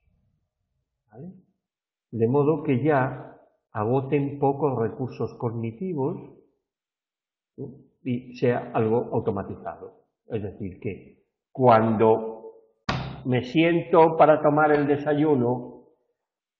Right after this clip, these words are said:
además de la taza del café, las tostadas, va a haber una cajita, ¿eh? Y en esa cajita hay unas pastillitas de distintos colores, ¿vale? Y sé que, mm, antes de levantarme de ahí,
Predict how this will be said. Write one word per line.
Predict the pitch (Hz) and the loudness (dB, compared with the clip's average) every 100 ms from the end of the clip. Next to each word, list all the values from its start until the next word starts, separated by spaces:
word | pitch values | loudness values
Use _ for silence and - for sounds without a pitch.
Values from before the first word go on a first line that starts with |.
| _ _ _ | _ _ _
además | 107 107 110 123 139 135 | -4 0 0 4 4 4
de | 147 | 4
la | 139 | 4
taza | 147 139 - | 4 0 2
del | 139 127 | 0 2
café, | 131 123 143 135 127 | 0 2 2 4 4
las | 123 107 | 2 0
tostadas, | 117 - 151 143 120 113 - - - | -6 2 4 6 6 2 -2 -12 4
va | 127 | 6
a | |
haber | 131 139 | 8 6
una | 143 139 135 | 4 0 -4
cajita, | - 135 113 113 87 - _ _ | -4 -4 -4 -6 -10 -14 _ _
¿eh? | - 160 202 151 - - | -2 0 0 -4 -12 -2
Y | 127 | 0
en | 180 | 0
esa | 185 180 | 0 -2
cajita | 175 - 156 127 123 | -2 -2 0 4 4
hay | 135 | 4
unas | 151 147 | 2 2
pastillitas | - 127 123 110 135 131 110 | 0 0 -2 -4 -4 -2 -2
de | 107 | -2
distintos | 107 104 143 139 139 | -4 -6 -8 -4 -6
colores, | - 101 104 101 82 82 _ _ | -6 -8 -6 -8 -10 -16 _ _
¿vale? | 104 123 208 - - - - - - | -4 0 0 -2 -10 -18 -20 -14 -2
Y | 127 107 | 0 0
sé | - 175 170 180 180 | 4 6 6 0 0
que, | 165 160 175 - - - _ _ _ _ _ _ _ _ - | 0 2 -2 -8 -16 -20 _ _ _ _ _ _ _ _ -6
mm, | 120 113 | -2 2
antes | 156 147 165 | 2 4 4
de | 147 | 6
levantarme | 127 113 110 110 156 165 147 | 6 6 6 6 6 6 6
de | 139 | 6
ahí, | 151 156 139 - - - - | 4 2 0 -6 -12 -18 -20